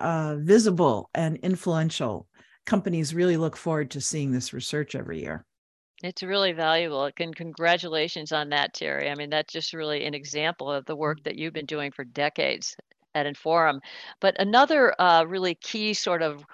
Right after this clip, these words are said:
Speaker 2: word that's being kicked around or phrase that's being kicked around that I want you to explain, uh, is the broken rung. Would
Speaker 1: Yeah.
Speaker 2: you <laughs> explain
Speaker 1: Yeah.
Speaker 2: what that is and
Speaker 1: Yeah.
Speaker 2: why it's so devastating?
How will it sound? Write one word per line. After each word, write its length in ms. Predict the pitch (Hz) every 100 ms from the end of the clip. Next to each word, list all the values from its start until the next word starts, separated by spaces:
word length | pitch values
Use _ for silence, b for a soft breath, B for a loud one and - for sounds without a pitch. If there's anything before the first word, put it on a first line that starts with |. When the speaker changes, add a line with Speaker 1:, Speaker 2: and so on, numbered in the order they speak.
| b
Speaker 2:
word 420 | 165 175 196 196 165
that's 180 | 165
being 260 | - 170 151
kicked 340 | - 202 -
around 360 | 170 160 156 143
or 60 | 139
phrase 500 | - 180 185 190 170
that's 160 | 151
being 200 | 175 156
kicked 300 | - 175 -
around 340 | 160 151 147 143
that 100 | 147
I 80 |
want 220 | 151 170 -
you 100 | 160
to 100 | 147
explain, 800 | - - - 214 208 151 151 156 B B - -
uh, 340 | 170 165 160 -
is 320 | 180 180 165 - 156
the 100 | 180
broken 540 | 147 185 190 196 175 165
rung. 420 | 143 151 123 85 - _ b b b -
Would 280 | 196 -
Speaker 1:
Yeah. 80 | 247
Speaker 2:
you 160 | 277 254 -
<laughs> 140 | _ -
explain 520 | 247 - 220 202 190
Speaker 1:
Yeah. 40 | -
Speaker 2:
what 280 | 131 151 160
that 220 | 180 175 175
is 360 | 175 175 175 -
and 200 | 156 156
Speaker 1:
Yeah. 60 |
Speaker 2:
why 460 | 143 147 151 156 165
it's 220 | 170 - -
so 220 | 165 151
devastating? 640 | 143 131 - - - 143